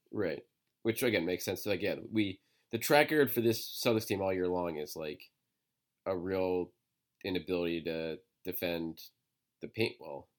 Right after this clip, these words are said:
when they don't go big or they tend small. I was encouraged against the Pacers on that front, even when Baynes was out of the game, how well they defended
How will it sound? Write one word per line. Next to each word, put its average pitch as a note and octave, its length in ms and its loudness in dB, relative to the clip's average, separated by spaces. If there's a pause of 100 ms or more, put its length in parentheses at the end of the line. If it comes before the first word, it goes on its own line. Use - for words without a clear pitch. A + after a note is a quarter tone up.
(520)
when E2+ 200 -6
they D#2 100 -6
don't D#2 240 -6 (500)
go E2 240 -4 (160)
big D#2 280 -4
or D2 300 -6
they D2+ 240 -8 (120)
tend E2 200 -8
small. E2 360 -6 (320)
I G#2+ 100 8
was B2 160 8
encouraged B2 680 2
against F#2+ 500 -4 (180)
the - 60 -6
Pacers G2 680 -2
on F2+ 140 -4
that E2 180 -4
front, F2+ 220 -4 (200)
even G2+ 180 -4
when F#2 120 0
Baynes F#2 280 -2
was - 20 -6
out F2 120 0
of D#2+ 80 -6
the E2 80 -6
game, E2 420 -2 (580)
how F#2 180 -2
well F2 140 0
they E2 140 -2
defended D#2 480 -6